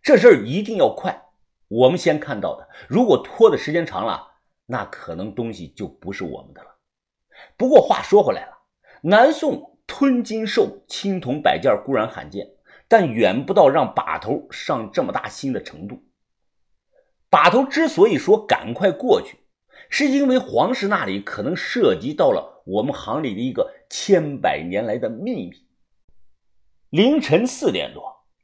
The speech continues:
天还完全的黑着呢。豆芽仔睡眼惺忪的打了个哈欠。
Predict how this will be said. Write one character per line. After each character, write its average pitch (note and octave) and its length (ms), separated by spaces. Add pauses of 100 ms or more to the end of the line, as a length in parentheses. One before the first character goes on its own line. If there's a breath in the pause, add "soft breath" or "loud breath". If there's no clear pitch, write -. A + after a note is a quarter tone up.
天 A3+ 260
还 F#3+ 120
完 D#3 240
全 D#3+ 140
的 E3 60
黑 F3+ 260
着 - 100
呢。 - 60 (760 soft breath)
豆 D4 220
芽 C3+ 160
仔 G#2 180
睡 - 220
眼 A2+ 220
惺 F#3+ 200
忪 F#3 200
的 B2 100
打 - 220
了 D3 100
个 D3 80
哈 F#3 260
欠。 - 200